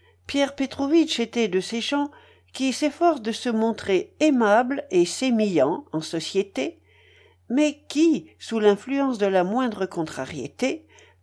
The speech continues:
perdent subitement tous leurs moyens, au point de ressembler plutôt à des sacs de farine qu'à de fringants cavaliers.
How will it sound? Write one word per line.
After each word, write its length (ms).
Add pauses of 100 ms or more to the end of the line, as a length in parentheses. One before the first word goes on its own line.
perdent 340
subitement 720
tous 180
leurs 200
moyens, 440 (560)
au 100
point 320
de 100
ressembler 600
plutôt 640
à 80
des 120
sacs 320
de 120
farine 580 (320)
qu'à 140
de 120
fringants 520
cavaliers. 640